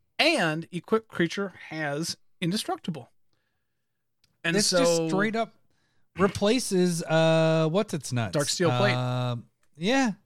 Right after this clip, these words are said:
Speaker 2: like, it does for commander.
Speaker 1: Likely.
Speaker 2: Or you go hand in hand, you have both of 'em. But
Speaker 1: I
Speaker 2: I put this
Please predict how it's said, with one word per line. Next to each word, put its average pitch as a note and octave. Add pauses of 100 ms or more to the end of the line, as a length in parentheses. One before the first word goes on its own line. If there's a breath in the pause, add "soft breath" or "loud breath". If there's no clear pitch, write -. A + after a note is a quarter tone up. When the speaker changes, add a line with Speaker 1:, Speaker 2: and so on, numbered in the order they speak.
(180)
Speaker 2:
like, A3
it B3
does G4+ (400)
for G3
commander. B3 (240)
Speaker 1:
Likely. F3+
Speaker 2:
Or F3
you F3+
go F3
hand D#3
in D3+
hand, D3+
you C#3+
have C3
both C#3
of G2+
'em. G2+
But C3 (300)
Speaker 1:
I F3+
Speaker 2:
I D3
put F#3
this F3